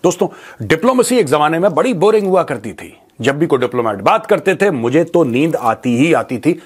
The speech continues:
आपको भी आती होगी। लेकिन जब से डॉक्टर जयशंकर सामने आए हैं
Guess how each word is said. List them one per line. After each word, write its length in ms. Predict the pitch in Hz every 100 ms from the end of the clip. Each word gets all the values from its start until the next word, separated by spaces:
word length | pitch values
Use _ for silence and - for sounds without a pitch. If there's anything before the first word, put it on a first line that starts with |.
| -
आपको 240 | 127 -
भी 120 | 123 117
आती 260 | 95 -
होगी। 200 | - - - - - -
लेकिन 340 | 165 214 247 135
जब 260 | 120 165
से 280 | - - 220
डॉक्टर 520 | 214 135 - 180 113 -
जयशंकर 520 | - - 165 131 120 - - _ _ _ _ -
सामने 540 | - 165 139 131 120
आए 240 | 104 104 90
हैं 280 | - -